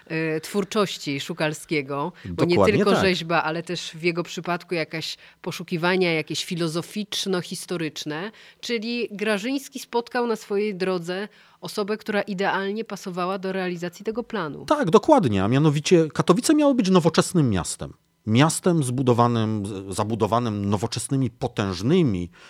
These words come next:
Speaker 2: e, budynkami, e, miastem, jeszcze raz podkreślę, bardzo nowoczesnym w swojej wizji. E, to, e, do tej, e,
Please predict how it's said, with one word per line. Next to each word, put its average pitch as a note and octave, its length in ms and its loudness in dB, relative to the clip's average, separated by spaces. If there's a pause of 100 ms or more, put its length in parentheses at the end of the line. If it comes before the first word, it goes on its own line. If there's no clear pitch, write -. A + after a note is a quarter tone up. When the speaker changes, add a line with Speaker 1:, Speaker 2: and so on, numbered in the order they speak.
(160)
Speaker 2:
e, G2 160 -2
budynkami, A2+ 920 2 (380)
e, - 60 -4 (580)
miastem, A#2+ 680 0 (380)
jeszcze G#2 220 -2
raz C3+ 160 4
podkreślę, G2+ 520 0 (160)
bardzo C3 460 4
nowoczesnym A#2+ 680 0
w - 80 -8
swojej G2+ 400 -2
wizji. D#2+ 340 -12 (760)
E, - 40 -6 (880)
to, F#3+ 360 4 (320)
e, - 40 -12
do C#3 160 -2
tej, A3 280 2
e, D#3+ 40 -6